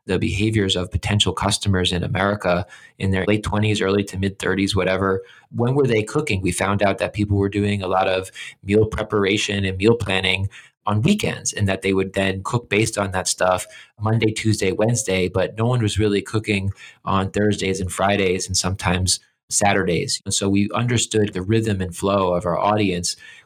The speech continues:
through S M S. And that also helped inform then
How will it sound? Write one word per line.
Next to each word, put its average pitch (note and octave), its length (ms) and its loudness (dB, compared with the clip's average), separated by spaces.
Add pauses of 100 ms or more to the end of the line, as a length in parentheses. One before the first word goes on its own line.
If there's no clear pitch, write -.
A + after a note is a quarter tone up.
(120)
through D3 380 2
S G#2+ 200 0
M F#2+ 160 -2
S. - 280 -2
And G#2 160 0
that A#2 140 2
also G#2+ 300 2
helped G2 300 -2
inform C#3 460 0
then G2 340 0